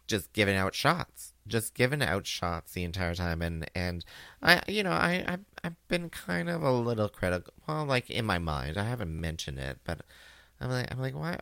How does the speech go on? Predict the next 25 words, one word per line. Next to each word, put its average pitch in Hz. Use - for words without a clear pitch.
why 160
are 196
pharmacies 107
doing, 78
like, 73
vaccinations 69
these 67
days, 65
like 69
the 62
flu -
shots -
and 67
stuff?" -
I'm -
like, 78
"I -
kinda -
like -
my 139
public, -
I 202
kinda 208
like 151
my 113